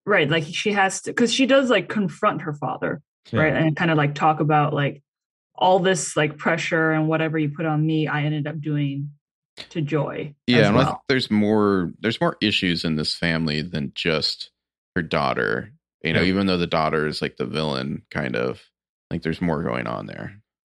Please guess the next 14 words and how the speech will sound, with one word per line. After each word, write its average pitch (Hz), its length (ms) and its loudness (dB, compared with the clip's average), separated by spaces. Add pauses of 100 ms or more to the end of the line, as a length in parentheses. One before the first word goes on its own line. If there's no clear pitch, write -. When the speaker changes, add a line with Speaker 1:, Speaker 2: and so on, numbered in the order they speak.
(320)
Speaker 2:
Mm-hmm. 98 160 -10
Speaker 1:
Right. 143 280 -8 (1400)
Like, 160 100 0
now 156 180 4
they 151 100 4
have 147 100 2
to - 80 -12
take 147 200 -4
care 151 200 0
of 147 100 0
the 143 80 0
grandpa 139 560 -2
'cause - 180 -14
he's 143 400 -6